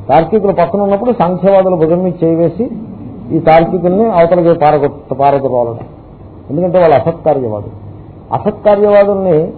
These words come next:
అవతలకి తరిమేయటంలో సత్కార్యవాదులు బాగా ఉపయోగపడతారు. వాళ్ళ ఆర్గ్యుమెంట్స్ అన్నీ బాగుంటాయి.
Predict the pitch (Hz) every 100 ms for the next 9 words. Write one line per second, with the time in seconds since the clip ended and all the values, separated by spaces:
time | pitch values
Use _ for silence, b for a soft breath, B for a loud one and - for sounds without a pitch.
0 | - 143 196 185 160 151 185 190 170 165
1 | 214 214 156 - 226 226 190 156 156 190
2 | 160 160 151 151 123 107 110 92 - -
3 | - - - 123 131 135 143 160 147 135
4 | 147 139 117 120 107